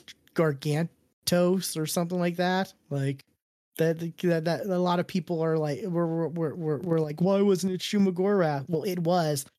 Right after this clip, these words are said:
They just, you know, the, the, the, the, the Lego set just can't say Shumagorath, though. Like, they have to name it, you know, Gargantos or whatever, or something like that. But, yeah, that was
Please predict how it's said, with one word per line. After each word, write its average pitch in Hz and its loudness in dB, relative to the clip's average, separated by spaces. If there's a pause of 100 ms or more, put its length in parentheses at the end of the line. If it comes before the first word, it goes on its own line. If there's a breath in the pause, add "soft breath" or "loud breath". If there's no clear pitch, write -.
(140)
They 156 2
just, 143 -4 (260)
you 156 0
know, 135 -2 (200)
the, 147 -2
the, 143 -2
the, 135 -6 (280)
the, 160 2
the 160 2
Lego 185 4
set 156 0 (300 loud breath)
just 156 0
can't 170 0
say 175 2
Shumagorath, 143 -2
though. 120 -4 (280)
Like, 131 -6
they 147 -4
have 151 -4
to 151 -4
name 156 -2
it, 139 -6 (580 soft breath)
you 160 4
know, 143 -2 (560)
Gargantos 160 0
or 156 2
whatever, 156 0
or 160 -4
something 170 -2
like 131 -6
that. 131 -6 (640 loud breath)
But, 143 0
yeah, 139 0
that 165 0
was - 0